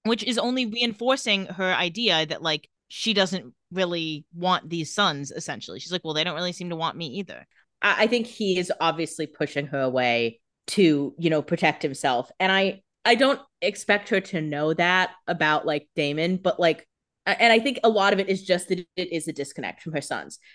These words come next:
Speaker 2: But
Speaker 1: Mm-hmm.
Speaker 2: I don't think she should be surprised that, like, this is affecting her son so emotionally.
Speaker 1: She's not surprised.
Speaker 2: She seems a little, like, I, I don't know. And there's really nothing she could say. And even if she said, like,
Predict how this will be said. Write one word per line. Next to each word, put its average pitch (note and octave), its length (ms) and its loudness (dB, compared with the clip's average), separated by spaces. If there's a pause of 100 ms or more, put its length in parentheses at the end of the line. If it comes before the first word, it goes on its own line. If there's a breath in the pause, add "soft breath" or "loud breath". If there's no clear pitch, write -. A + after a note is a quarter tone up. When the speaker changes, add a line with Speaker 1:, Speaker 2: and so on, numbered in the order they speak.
(220 soft breath)
Speaker 2:
But G#3 160 6
Speaker 1:
Mm-hmm. G3+ 160 8
Speaker 2:
I F3+ 240 -8
don't G#3 400 -2
think F#3+ 360 2 (600)
she - 260 0
should G3 220 0
be F#3 100 2
surprised E3+ 920 2
that, E3 140 0
like, C#3+ 300 0 (220)
this F3 160 2
is E3+ 120 0
affecting D#3 460 0
her C#3 140 -6
son A2 320 -6
so A#2 180 -8
emotionally. - 480 -14 (120)
Speaker 1:
She's D4+ 180 -8
not E4+ 180 0
surprised. - 600 -10 (440)
Speaker 2:
She C#4+ 160 -2
seems D4+ 260 2
a D#4+ 60 4
little, A3+ 340 4
like, F3 360 2 (340)
I, C4 220 0
I - 20 4
don't G3 140 2
know. A2 260 -6 (160 loud breath)
And C#4 100 2
there's C#4+ 160 4
really D4+ 220 2
nothing A3+ 240 2
she G3+ 160 -6
could F#3+ 160 -2
say. E3 220 2
And E3 80 -4
even G#3 180 0
if G3+ 100 0
she G3 160 -6
said, F3 300 0
like, D3 220 2